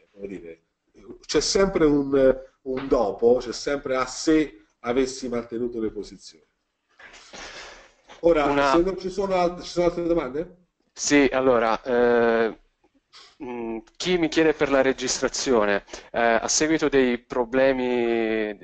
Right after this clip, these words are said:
Speaker 2: di audio che abbiamo avuto, eh, dobbiamo verificare un attimo la qualità del, del video. Ehm, quindi non so, eh, se, eh, poi daremo la, la registrazione di questo,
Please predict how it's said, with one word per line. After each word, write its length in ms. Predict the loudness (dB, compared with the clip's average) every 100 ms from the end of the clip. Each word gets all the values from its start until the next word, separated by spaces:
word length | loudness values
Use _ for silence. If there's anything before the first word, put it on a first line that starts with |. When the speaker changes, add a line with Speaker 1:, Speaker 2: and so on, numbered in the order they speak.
| -20
Speaker 2:
di 240 | -8 -2
audio 260 | 0 0 -4
che 140 | -6
abbiamo 300 | -6 -6 -4
avuto, 540 | -4 -6 -6 -6 -6 -8 -20 -12 -2
eh, 720 | 0 2 2 0 0 -2 -4
dobbiamo 400 | -6 -2 0 2
verificare 500 | 0 -2 -2 -2 0
un 100 | -2
attimo 320 | -4 -6 -4
la 120 | -4
qualità 400 | -2 -4 -4 -2
del, 540 | -2 -2 0 2 0 -2
del 160 | -6 -10
video. 480 | -10 -10 -12 -14 -16 -20 _ -8
Ehm, 800 | -2 0 0 0 -4 -8 -12 -16 _ _ _ _ _ _
quindi 260 | -4 -2 0
non 220 | -2 -4
so, 500 | -4 0 2 0 -6
eh, 500 | -6 -4 -2 -2 -4
se, 320 | -4 0 -2 -2
eh, 260 | -8 -8 -4
poi 240 | -2 -2
daremo 360 | -2 -2 -2 -2
la, 280 | 0 0
la 140 | -2 -2
registrazione 720 | -4 -8 -10 -10 -6 -6 -6
di 80 | -10
questo, 720 | -12 -12 -8 -4 -2 -4